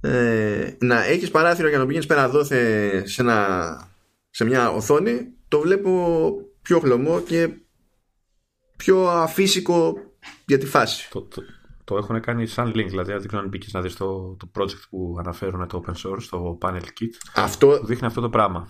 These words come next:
Speaker 1: αυτό είναι η επόμενη λεπτομέρεια, που λέει ότι θα μπορείς να έχεις κάποια πράγματα ως panels, ως πλαίσια,
Speaker 2: Μμμ.
Speaker 1: και να τα κινείς ανεξάρτητα, ε,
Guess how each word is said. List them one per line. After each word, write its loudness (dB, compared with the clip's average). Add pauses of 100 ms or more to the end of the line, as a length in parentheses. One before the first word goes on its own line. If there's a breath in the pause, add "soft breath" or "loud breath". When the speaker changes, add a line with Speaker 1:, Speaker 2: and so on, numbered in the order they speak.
(120)
Speaker 1:
αυτό 4
είναι -2
η 4
επόμενη 2
λεπτομέρεια, 0
που -8
λέει 4
ότι 0
θα -2 (120)
μπορείς 2
να 2
έχεις 0
κάποια 0
πράγματα 0
ως 0
panels, 0 (460)
ως -8
πλαίσια, 0
Speaker 2:
Μμμ. -6 (540 loud breath)
Speaker 1:
και 2
να 4
τα 0
κινείς -2
ανεξάρτητα, 0 (840)
ε, 4